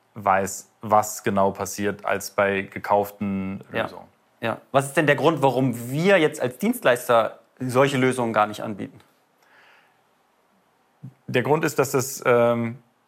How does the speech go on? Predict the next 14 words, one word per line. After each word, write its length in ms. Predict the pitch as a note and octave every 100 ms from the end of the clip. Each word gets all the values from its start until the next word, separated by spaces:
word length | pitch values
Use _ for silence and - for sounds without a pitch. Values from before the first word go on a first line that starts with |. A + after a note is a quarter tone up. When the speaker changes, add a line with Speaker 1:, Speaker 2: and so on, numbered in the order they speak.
| _ _ _ _ _ _ _
Speaker 1:
für 160 | -
uns 120 | D#3 C3+
als 200 | G#2+ -
Dienstleister 840 | E3+ G3 D3+ D3 C3+ B2+ C#3 - _ -
schon 180 | - B2+
fast 260 | B2 -
zu 200 | - E3+
flexibel 580 | F3 F3 E3+ F3+ F3+ F3+
ist, 260 | G#3 - - _
Speaker 2:
Mhm. 280 | A2 A2 C3
Speaker 1:
weil, 480 | C3+ B2 C3 C#3 -
ähm, 580 | - C3+ C3 C3 C3 C3
jede 420 | - A#2+ B2 D#3+ D#3+
Installation 1080 | D3 C3+ C#3 B2+ - C#3 C3+ C3 B2+ B2